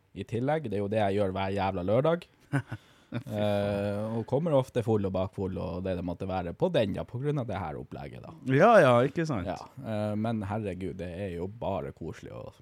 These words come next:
Speaker 2: Mhm.
Speaker 1: å stå opp klokka <laughs> ni på en lørdag.
Speaker 2: Ja,
Speaker 1: Dagen derpå.
Speaker 2: kjempekoselig.
Speaker 1: Sulten, og du vet ikke hvor du er, og
Speaker 2: <laughs>
Speaker 1: ikke sant? Og det er jo, det er jo for så greit. Eh,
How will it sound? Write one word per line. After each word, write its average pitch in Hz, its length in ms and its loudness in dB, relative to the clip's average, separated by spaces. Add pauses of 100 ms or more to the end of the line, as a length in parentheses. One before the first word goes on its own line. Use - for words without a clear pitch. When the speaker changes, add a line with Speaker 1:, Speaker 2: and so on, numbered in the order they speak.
(220)
Speaker 2:
Mhm. 202 320 4
Speaker 1:
å 160 160 2
stå 98 280 -4
opp 85 120 -10
klokka 80 360 -8 (800)
<laughs> 110 80 -10 (480)
ni 120 240 -2
på 92 180 -10
en 90 140 -6 (640)
lørdag. 90 640 -4 (100)
Speaker 2:
Ja, 101 300 -2
Speaker 1:
Dagen 92 180 0 (160)
derpå. 104 400 0
Speaker 2:
kjempekoselig. 92 320 -4 (440)
Speaker 1:
Sulten, 92 760 -4
og 87 320 -6
du 98 120 -6
vet 98 200 -4
ikke 90 160 -8
hvor 92 180 -8
du 85 140 -6
er, 90 400 -4
og 87 240 -4 (800)
Speaker 2:
<laughs> - 720 -2
Speaker 1:
ikke 95 180 -2
sant? 95 280 -2
Og 101 180 -2
det 117 160 0
er 107 300 2
jo, 92 180 -2 (180)
det 147 140 -4
er 110 60 -4
jo 92 40 -6
for 92 140 -8
så 98 160 -6
greit. 98 320 -8 (240)
Eh, 147 320 0